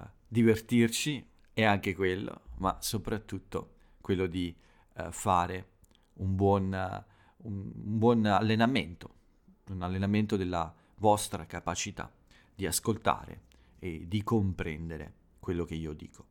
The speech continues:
Quindi anche oggi, eh, lavoriamo un po'. Spero che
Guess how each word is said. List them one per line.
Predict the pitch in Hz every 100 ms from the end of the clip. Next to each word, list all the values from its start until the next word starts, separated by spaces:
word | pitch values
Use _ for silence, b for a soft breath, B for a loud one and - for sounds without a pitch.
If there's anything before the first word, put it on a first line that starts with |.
| _ - b b b b b
Quindi | - 156 135
anche | 120 127
oggi, | 104 95 92
eh, | 92 - b b - 80 82 80 85
lavoriamo | 101 98 98 87
un | 85 80
po'. | 64 - _ _ - - _ -
Spero | - 104 104
che | 92 95 87